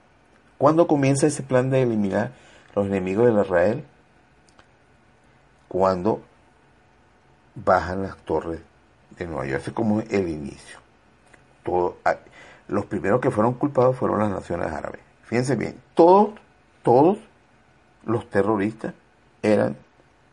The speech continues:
de nacionalidad de Arabia Saudita.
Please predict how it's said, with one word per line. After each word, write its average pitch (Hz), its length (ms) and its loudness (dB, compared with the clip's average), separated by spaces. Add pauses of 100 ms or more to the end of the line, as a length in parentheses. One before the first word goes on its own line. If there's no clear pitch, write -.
(120)
de 104 100 0
nacionalidad 95 680 0 (1500)
de 95 120 2
Arabia 87 300 2
Saudita. 80 460 -4